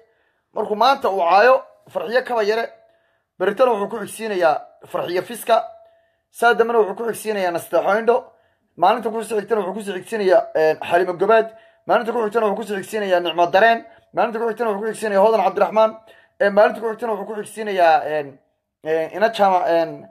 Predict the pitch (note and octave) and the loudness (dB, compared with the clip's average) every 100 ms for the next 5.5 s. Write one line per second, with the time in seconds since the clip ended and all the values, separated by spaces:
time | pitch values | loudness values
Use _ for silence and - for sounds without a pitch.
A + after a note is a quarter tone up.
0 | _ _ - A3 A3 A3 G#3 G#3+ G3+ G#3 | _ _ -4 2 4 4 4 4 2 -2
1 | G3+ E3+ D#3+ F3+ A3 G3 F#3+ G3+ A3+ - | 0 2 2 2 2 4 4 4 4 -2
2 | _ _ - A3+ G3 - A3 F#3+ A3 F#3+ | _ _ 2 4 4 4 2 4 2 2
3 | F#3 G#3+ F#3 - E3 - _ _ _ _ | 0 -2 -2 -4 -6 -8 _ _ _ _
4 | - E3 G#3 G3 A#3 A3 A#3 A3+ A3 A3+ | -12 -10 -4 0 2 4 4 4 4 4
5 | G3+ G#3+ A#3 F#3 - | 2 -2 -2 -6 -10